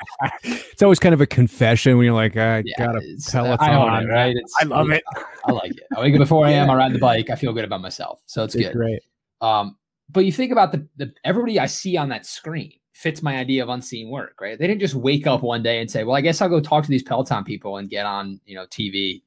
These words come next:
Speaker 2: and lead a spin class." Like, there's years and years of them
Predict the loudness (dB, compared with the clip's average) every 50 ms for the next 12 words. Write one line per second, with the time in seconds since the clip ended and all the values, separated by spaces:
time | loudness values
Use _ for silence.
0 | _ _ -12 -12 -10 -10 -10 -6 -6 -6 -6 -6 -8 -8 -8 -8 -8 -10 -12 -12
1 | -12 -12 -14 -14 -18 -20 _ _ _ _ _ _ _ _ _ _ -6 -4 -4 -4
2 | -6 _ _ _ _ _ _ _ 4 6 6 6 8 8 10 10 10 10 8 8
3 | 6 6 6 6 8 6 6 4 4 2 0 0 0 0 0 0 0 -2 -4 -6
4 | -10